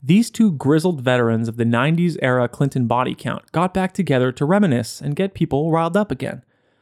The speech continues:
Our friend Dan from the Knowledge Fight podcast helped us locate an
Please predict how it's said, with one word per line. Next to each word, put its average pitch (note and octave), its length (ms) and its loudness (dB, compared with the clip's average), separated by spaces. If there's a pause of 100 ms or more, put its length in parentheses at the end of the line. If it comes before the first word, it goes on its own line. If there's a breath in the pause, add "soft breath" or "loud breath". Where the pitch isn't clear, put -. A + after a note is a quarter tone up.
(120)
Our C#3+ 100 0
friend F#3 260 2
Dan C3 280 2
from A#2+ 220 0
the A2 160 -2
Knowledge A#2+ 400 0
Fight A#2+ 240 -2
podcast D#3+ 540 -4
helped F#3 260 -2
us G#3 200 0
locate D#3 500 0
an C#3 180 -6